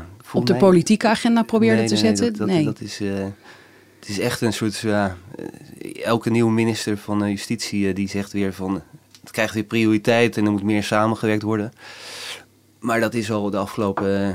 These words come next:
Speaker 2: vijfentwintig jaar het geval.
Speaker 1: Maar kennelijk is het dus heel moeilijk.
Speaker 2: Ja, ja, ja.
Speaker 1: Serieondernemer Van der Wee kan op basis van zijn verleden gerust in aanmerking komen voor de klassificatie veelpleger.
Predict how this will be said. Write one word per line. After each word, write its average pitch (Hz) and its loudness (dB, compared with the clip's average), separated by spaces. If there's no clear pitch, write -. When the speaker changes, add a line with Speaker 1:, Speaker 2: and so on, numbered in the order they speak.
Speaker 2:
vijfentwintig 104 0
jaar 101 0
het 95 -4
geval. 73 -8
Speaker 1:
Maar - -6
kennelijk 320 6
is 170 4
het 190 0
dus 202 4
heel 233 8
moeilijk. 226 6
Speaker 2:
Ja, 120 2
ja, - 0
ja. - -2
Speaker 1:
Serieondernemer 262 10
Van 240 8
der 196 8
Wee 269 8
kan 240 6
op 180 4
basis 233 4
van 196 2
zijn 180 6
verleden 214 6
gerust 226 6
in 233 8
aanmerking 240 8
komen 208 8
voor 190 4
de 180 4
klassificatie 202 4
veelpleger. 147 6